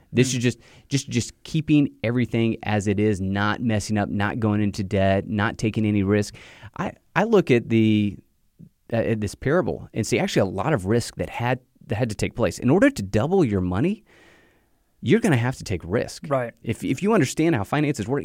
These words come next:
Speaker 1: that just doesn't, that doesn't just happen magically. You're gonna have to take risk. And so you're managing your, your finances well, but at the same time, you're s-, looking at 'em saying, "Okay, how can I leverage this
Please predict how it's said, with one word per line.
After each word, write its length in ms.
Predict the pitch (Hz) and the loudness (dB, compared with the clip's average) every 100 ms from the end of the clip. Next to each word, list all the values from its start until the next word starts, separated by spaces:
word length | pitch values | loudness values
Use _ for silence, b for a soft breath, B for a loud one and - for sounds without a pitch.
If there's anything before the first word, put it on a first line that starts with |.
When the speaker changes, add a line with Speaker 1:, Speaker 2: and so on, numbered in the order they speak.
| 107 | 0
Speaker 1:
that 180 | 185 180 | -2 0
just 220 | 156 117 | -4 0
doesn't, 340 | 135 135 - _ - | 0 0 -8 _ -6
that 140 | 147 | -4
doesn't 200 | 170 120 | -2 -2
just 220 | 104 - | -4 -8
happen 520 | - - - 107 90 90 | -14 -16 -12 -6 -4 -2
magically. 600 | 92 92 - 67 65 b b b | -2 -4 -6 -8 -8 b b b
You're 160 | 117 165 | -2 0
gonna 160 | 160 | 0
have 240 | 107 117 - | 0 -2 -4
to 80 | |
take 200 | 101 98 - | -4 -4 -4
risk. 380 | 104 113 - - b b b b - | -2 -2 -4 -14 b b b b 0
And 160 | 120 | 0
so 500 | - 135 120 117 113 - | 2 2 4 4 4 0
you're 160 | 113 107 | 0 2
managing 640 | 117 160 156 127 113 98 | 2 0 0 0 0 -2
your, 400 | 110 107 101 98 | -2 0 0 -2
your 100 | - | -6
finances 500 | 101 113 104 101 92 | -6 -2 -2 -2 -6
well, 520 | 87 92 139 95 107 - b b - | -6 -2 0 0 -4 -10 b b -2
but 100 | 123 | -2
at 80 | |
the 60 | 120 | -2
same 320 | - 147 170 | -2 0 0
time, 380 | - 127 151 107 | -2 -2 0 0
you're 240 | 123 165 - | 2 0 -2
s-, 180 | - - - | -18 -20 -12
looking 300 | 120 160 113 | -4 0 2
at 100 | 101 | 2
'em 80 | 101 | 2
saying, 180 | 107 98 | 0 -2
"Okay, 160 | 101 | -2
how 280 | 95 - 123 | -6 -4 -4
can 140 | - 180 | -2 -4
I 100 | 151 | -2
leverage 460 | 120 131 139 - | 0 0 -2 -6
this 480 | 98 87 90 - - | -6 -4 -4 -10 -16